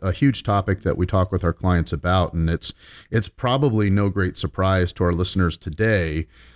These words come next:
um, you know, to, to know that if you turn fifty and you're burdened by some significant debt,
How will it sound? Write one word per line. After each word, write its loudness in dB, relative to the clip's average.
um, 0
you 0
know, 2
to, 0
to -2
know 2
that -2
if -2
you -2
turn 0
fifty -2
and 2
you're 0
burdened 0
by 0
some 2
significant -2
debt, 0